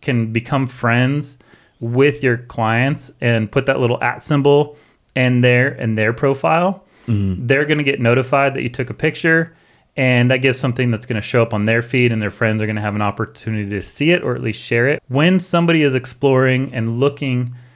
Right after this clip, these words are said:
Speaker 1: to pick a service provider and they show up on your page, your Facebook page, your Instagram page, and they see, "Wow, this guy's doing a lot of work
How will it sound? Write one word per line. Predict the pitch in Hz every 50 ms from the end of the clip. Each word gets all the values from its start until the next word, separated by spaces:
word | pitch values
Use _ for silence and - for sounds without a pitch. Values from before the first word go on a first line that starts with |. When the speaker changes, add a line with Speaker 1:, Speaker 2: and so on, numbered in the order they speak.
| _ _ _ _
Speaker 1:
to | - - 135 120
pick | 123 123 - 151 143 -
a | 135
service | - - - 120 117 120 131 123
provider | - - 127 123 127 123 127 127 127 127 127 123 - - _ _ _ -
and | 113 110 113 117
they | 123 131 139 143 147 156 143 - - -
show | - - - 135 127 127
up | 127 123 127
on | 135 123 123 120
your | 113 113 113 113 113
page, | 117 - - 110 110 113 120 127 127 117
your | 123 110
Facebook | - - 117 117 - - 131 120 123
page, | - 123 120 123 110
your | 113 113
Instagram | 117 117 117 117 - - 117 120 113 113 110
page, | - 120 113 110 113 -
and | - 117 110 113 117
they | 123 131
see, | 127 - - - 139 135 139 143 - - - _ _ _ _ _ _ _ -
"Wow, | - 139 143 131 113
this | 107 123 123
guy's | - 175 131 120
doing | 120 117 104
a | 98 95
lot | 95 98 98 110 113 110 110 110
of | 107
work | 104 131 135 107 - - -